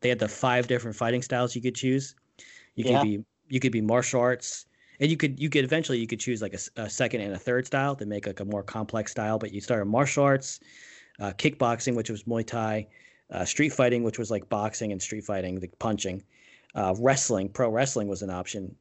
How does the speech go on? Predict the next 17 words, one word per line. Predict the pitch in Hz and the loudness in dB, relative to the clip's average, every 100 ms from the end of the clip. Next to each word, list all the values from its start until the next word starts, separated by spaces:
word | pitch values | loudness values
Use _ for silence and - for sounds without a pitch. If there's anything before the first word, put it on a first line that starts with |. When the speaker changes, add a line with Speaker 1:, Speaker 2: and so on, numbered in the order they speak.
| _ _ | _ _
Speaker 1:
and | 123 | 0
then | 117 | 2
they | 107 | 2
had | 101 | 2
submissions, | 113 104 113 - 85 - - _ _ _ _ _ - _ | -2 -2 -2 -2 -6 -12 -16 _ _ _ _ _ -20 _
where, | 131 127 120 | 2 2 4
which | 135 - | 0 0
you | 113 | -2
would | 107 | -2
do | 104 | -4
submissions | - 98 95 92 87 - | -4 -6 -6 -8 -12 -12
moves. | 95 90 - - - - | -10 -10 -12 -20 -20 -4
He | 156 | 0
came | 135 214 | 2 2
across | 208 170 156 | 4 2 2
really | 131 143 151 | 2 4 6
like, | 131 113 | 4 2